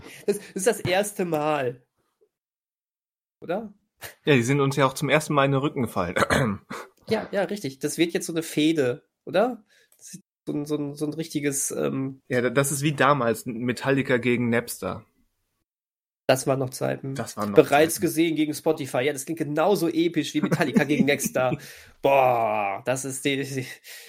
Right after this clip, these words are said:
Speaker 1: das wird verfilmt. Ich sag's dir, Spielberg wird bei uns anfragen und am Ende kriegt's Uwe Boll.
Speaker 2: Ja.
Speaker 1: Das, ja.
Speaker 2: Okay.
Speaker 1: Ja, okay. Machen wir weiter.
Speaker 2: Ja, äh,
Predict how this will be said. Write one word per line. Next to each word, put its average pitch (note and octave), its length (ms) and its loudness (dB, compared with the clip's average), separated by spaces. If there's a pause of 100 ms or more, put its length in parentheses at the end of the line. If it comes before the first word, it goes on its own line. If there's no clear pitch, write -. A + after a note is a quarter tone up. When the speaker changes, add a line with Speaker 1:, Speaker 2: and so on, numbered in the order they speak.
(140)
Speaker 1:
das C3+ 120 -10
wird E3 120 4
verfilmt. C3+ 800 2
Ich - 100 -12
sag's C#3+ 200 -2
dir, C3 140 -4
Spielberg D#3+ 560 0
wird C3+ 120 -8
bei C3+ 80 -2
uns C3 180 -4
anfragen C3 600 -6
und C3 80 -2
am C3 80 -4
Ende D3+ 180 -2
kriegt's - 280 -12
Uwe C#3 200 -4
Boll. B2+ 400 2 (240)
Speaker 2:
Ja. C3 220 -4 (580)
Speaker 1:
Das, C3+ 480 -8 (340)
ja. C2 300 -4 (1200)
Speaker 2:
Okay. C3 380 -2 (520)
Speaker 1:
Ja, C#3 280 8 (160)
okay. C3+ 500 -6 (220)
Machen C3 180 -4
wir C3 120 0
weiter. C3 400 -2 (1200)
Speaker 2:
Ja, A#2 300 0
äh, A#2+ 220 4